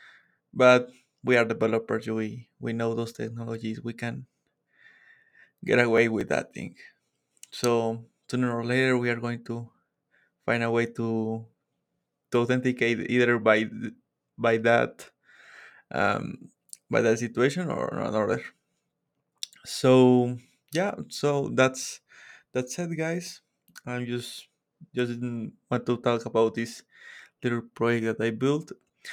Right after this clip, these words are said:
It's everything in TypeScript. Um, I use, um, Lambda functions and A W S infrastructure, so you can deploy the same, the same stack and the same code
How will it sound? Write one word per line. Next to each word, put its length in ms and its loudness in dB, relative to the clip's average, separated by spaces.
It's 140 4
everything 400 6
in 100 -4
TypeScript. 680 -2
Um, 520 -4
I 60 -6
use, 360 -4
um, 380 -8
Lambda 240 -6
functions 880 -6
and 100 -6
A 120 -4
W 280 -2
S 160 -4
infrastructure, 560 -12
so 180 -6
you 200 -2
can 400 -6
deploy 440 -2
the 100 -6
same, 520 -6
the 100 -8
same 320 -4
stack 460 0
and 180 -4
the 60 -6
same 360 -10
code 360 0